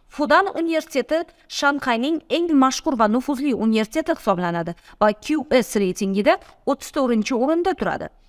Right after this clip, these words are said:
U bir ming to'qqiz yuz beshinchi yilda tashkil etilgan va bir ming to'qqiz yuz o'n yettinchi yilda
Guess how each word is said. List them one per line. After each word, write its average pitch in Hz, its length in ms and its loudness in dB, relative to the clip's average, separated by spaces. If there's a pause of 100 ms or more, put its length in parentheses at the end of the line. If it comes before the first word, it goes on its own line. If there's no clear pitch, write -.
(140)
U 269 120 0
bir 311 140 0
ming 359 160 -2
to'qqiz 359 200 -4 (100)
yuz 233 120 -2
beshinchi 320 400 -2
yilda 196 180 0
tashkil 220 360 -2 (100)
etilgan 226 400 2 (280)
va 208 80 4 (100)
bir 220 160 0
ming 202 180 0
to'qqiz 214 260 -2
yuz 196 100 -4
o'n 196 140 0
yettinchi 185 420 -4
yilda 202 240 4